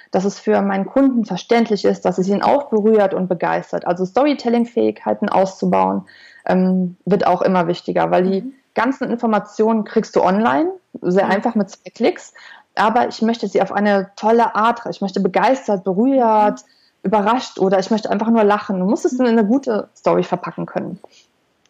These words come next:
Speaker 1: Das vierte wäre Kreativität, dass man es schafft, Kunden auch zu überraschen, was anders zu machen als andere, dass man mal andere Wege, dass man sich
Speaker 2: Mhm.
Speaker 1: ausprobiert, dass man ein bisschen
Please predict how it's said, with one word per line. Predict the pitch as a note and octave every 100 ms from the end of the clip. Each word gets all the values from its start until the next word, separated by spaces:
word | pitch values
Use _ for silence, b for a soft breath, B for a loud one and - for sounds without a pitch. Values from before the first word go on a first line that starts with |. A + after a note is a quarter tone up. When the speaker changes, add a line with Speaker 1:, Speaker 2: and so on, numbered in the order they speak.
| _ _ b b b b -
Speaker 1:
Das | F#3+ -
vierte | - B3 C#4 C#4 G#3
wäre | G#3 G#3+ G3+
Kreativität, | G3+ G3+ G3 G3 F#3+ F#3 - B3+ G#4 - _ _ b b b b -
dass | G3+ -
man | G3+ G3+
es | F#3
schafft, | A#3 A#3+ -
Kunden | B3+ C4 B3
auch | - G#3+
zu | -
überraschen, | G3 G3 F#3+ G3+ - A3+ A3 G#3+
was | - F#3+ -
anders | G3 B3 C4
zu | -
machen | A3 A3+ A#3
als | G3+ G3 -
andere, | G3 A3 G#3+ G3+
dass | F#3+
man | G3 F#3+
mal | E3+
andere | F#3+ F#3+ F3
Wege, | G3+ A3 G#3+ G#3 G3+
dass | F#3
man | F#3+
sich | F3+ -
Speaker 2:
Mhm. | G#3+
Speaker 1:
ausprobiert, | - - - F#3 G#3 G3+
dass | -
man | G#3
ein | F#3+
bisschen | A#3+ A#3+ A#3